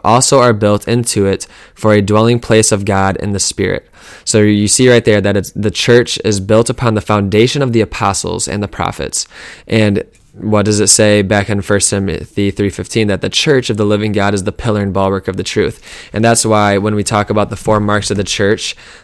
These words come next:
that it's one, holy, Catholic, and apostolic, that apostolic is essential because scripture itself is saying that the church of the living God, which is the pillar and bulwark of the truth,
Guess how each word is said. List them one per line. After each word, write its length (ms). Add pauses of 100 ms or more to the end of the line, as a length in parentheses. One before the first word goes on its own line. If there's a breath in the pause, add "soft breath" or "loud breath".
that 220
it's 200
one, 360
holy, 500
Catholic, 520
and 100
apostolic, 640 (380 loud breath)
that 180
apostolic 880
is 160
essential 480
because 500
scripture 420
itself 460
is 100
saying 380
that 160
the 80
church 400
of 180
the 100
living 340
God, 300
which 140
is 120
the 80
pillar 260
and 100
bulwark 300
of 80
the 80
truth, 400